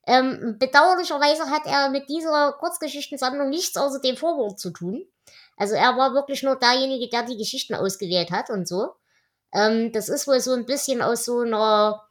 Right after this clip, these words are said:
ja, Workshop-Geschichte entstanden, wo er halt als erfolgreicher Autor eben, äh, junge Nachwuchsautoren ein bisschen unter die Fittiche genommen hat und so.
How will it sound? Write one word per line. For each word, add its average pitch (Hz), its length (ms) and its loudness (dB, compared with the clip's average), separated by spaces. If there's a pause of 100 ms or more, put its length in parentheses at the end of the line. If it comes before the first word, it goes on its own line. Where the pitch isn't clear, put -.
(280)
ja, 208 720 4
Workshop-Geschichte 247 1000 0
entstanden, 254 920 -2 (160)
wo 196 300 -2
er 220 340 4
halt 214 360 2 (460)
als 214 220 0
erfolgreicher 208 640 2
Autor 208 480 4
eben, 202 480 -2 (360)
äh, 196 200 2
junge 226 280 0
Nachwuchsautoren 214 1080 2
ein 196 60 -8
bisschen 202 440 -2
unter 202 220 -4
die 196 140 -10
Fittiche 208 340 -6
genommen 196 300 -4
hat 190 200 -2
und 185 120 -6
so. 214 260 -4